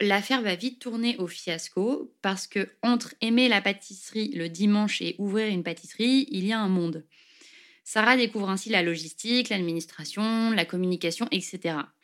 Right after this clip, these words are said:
Et bien vite, elle découvre aussi des challenges managériaux comme la capacité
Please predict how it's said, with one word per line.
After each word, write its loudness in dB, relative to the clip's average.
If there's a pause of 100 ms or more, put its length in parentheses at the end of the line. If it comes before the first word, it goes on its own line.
(400)
Et 4
bien 4
vite, 2
elle 0
découvre 0
aussi -2
des 0
challenges 0
managériaux 0
comme 0
la 2
capacité -2